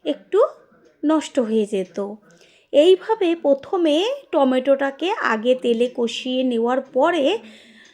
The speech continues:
ধনে আর জিরের গুঁড়োটা দিলে দারুণ কালারটা আসে। দিয়ে দিচ্ছি পরিমাণ মতন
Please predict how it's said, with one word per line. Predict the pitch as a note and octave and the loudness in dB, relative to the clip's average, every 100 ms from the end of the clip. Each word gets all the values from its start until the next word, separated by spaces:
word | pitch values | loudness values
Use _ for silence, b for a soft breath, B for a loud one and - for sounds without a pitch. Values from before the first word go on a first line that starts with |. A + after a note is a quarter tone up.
| B | B
ধনে | A#3 B3+ D4+ F4+ - | -2 2 4 4 2
আর | D4 | 0
জিরের | B3 C4 D4 C#4 | 0 0 0 0
গুঁড়োটা | D4+ D#4 F4+ | -2 0 0
দিলে | D4 F#4 D4+ F4+ C4+ B3 | 2 2 2 -2 -4 0
দারুণ | A#3 A3+ D4 | 0 2 0
কালারটা | F4 C4 A3 A3 - F#3+ G#3 | 0 -2 -4 -4 -2 -4 -4
আসে। | - - - - _ _ _ b b b | -10 -12 -14 -16 _ _ _ b b b
দিয়ে | - C4+ G#4+ A#4 | 0 4 6 6
দিচ্ছি | A#4+ - - F#4 C5+ - - | 4 0 -4 -2 -4 -8 -2
পরিমাণ | D4 C#4 C#4+ C#4+ C#4 | 2 2 2 2 2
মতন | C4 C4 G4 | 0 -2 -6